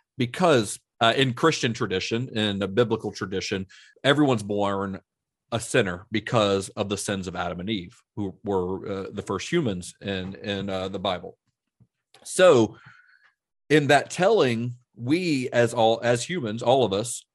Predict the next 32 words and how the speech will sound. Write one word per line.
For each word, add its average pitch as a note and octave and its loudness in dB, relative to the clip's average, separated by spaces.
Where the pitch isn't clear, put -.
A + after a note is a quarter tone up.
carry A#2+ 4
that A2+ -2
generational G#2+ -4
baggage. B2 -4
We're A#2+ 2
all A#2+ 2
sinners C#3 0
because G#2+ -2
we G#2 -2
are G2+ 2
descendants A2 -4
of F#2+ -6
Adam F#2+ -6
and G2 -8
Eve. A#2 -10
So D3 4
that D3 4
kind D3 2
of A2 0
ties B2 0
into C3 -2
his E3+ 0
whole A2 -2
theme G2+ -6
of F#2 -8
generational G2 -8
trauma, B2+ -2
which G#2 0
I B2+ 6
wouldn't E3+ 4
have A2 -8
gotten, A2+ -2